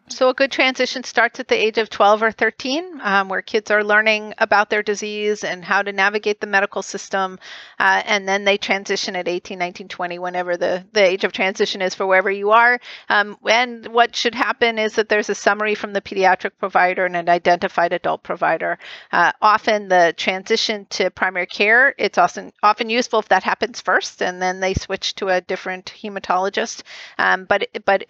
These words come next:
there should be a formal system. There's the got Transitions program. Uh, so there,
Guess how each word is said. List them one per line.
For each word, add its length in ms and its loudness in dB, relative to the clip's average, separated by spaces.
there 160 2
should 200 -2
be 100 -2
a 60 2
formal 380 -2
system. 680 -2
There's 240 0
the 140 -2
got 280 0
Transitions 680 -4
program. 600 0
Uh, 260 4
so 100 -10
there, 280 4